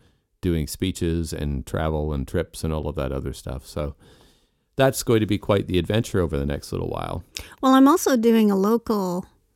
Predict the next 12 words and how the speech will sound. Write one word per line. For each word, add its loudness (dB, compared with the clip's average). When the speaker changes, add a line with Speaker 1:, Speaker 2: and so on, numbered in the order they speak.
Speaker 2:
I'm 2
speaking -2
at -4
Speaker 1:
Oh, 2
yeah. 4
Speaker 2:
the, 0
the -2
T -2
T 0
S -2
A -4
O. -8